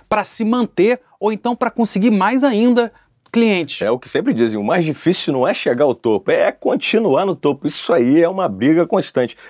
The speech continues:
Speaker 2: E a curiosidade interessante é que, né, todo lugar do mundo tem o seu jeito de chamar McDonald's. Na Austrália, eles chamam de maca. <laughs>
Speaker 1: Olha.
Speaker 2: Ah, vamos pro maca. Não.
Speaker 1: Maca, é bom lembrar que, falando assim, maca é o apelido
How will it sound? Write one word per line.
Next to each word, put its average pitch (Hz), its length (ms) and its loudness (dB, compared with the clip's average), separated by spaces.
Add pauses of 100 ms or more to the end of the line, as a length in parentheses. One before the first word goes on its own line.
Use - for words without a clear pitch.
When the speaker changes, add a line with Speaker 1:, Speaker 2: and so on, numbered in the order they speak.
Speaker 2:
E 262 260 2
a 180 140 0
curiosidade 190 400 0
interessante 202 500 -4
é - 20 -20
que, 220 80 -10
né, 214 400 0 (260)
todo 127 240 -4
lugar 113 240 2
do 160 100 -4
mundo 185 300 -2
tem 262 420 0
o 135 60 -2
seu 131 180 -2
jeito 127 280 -2
de 98 80 -12
chamar 117 260 -2
McDonald's. 107 360 -2
Na 156 80 0
Austrália, 165 520 -2 (300)
eles 151 160 0
chamam 170 240 -2
de 156 100 0
maca. 127 460 -4 (320)
<laughs> - 380 -6
Speaker 1:
Olha. 160 520 0
Speaker 2:
Ah, 165 260 0
vamos 165 260 -4
pro 131 180 -4
maca. - 520 -2
Não. 185 120 0
Speaker 1:
Maca, 220 340 0
é 254 60 2
bom 190 160 -4
lembrar 214 340 0
que, 269 180 -4 (280)
falando 180 520 -4
assim, 208 200 -8
maca 196 360 0
é 233 120 2
o 240 60 2
apelido 240 680 0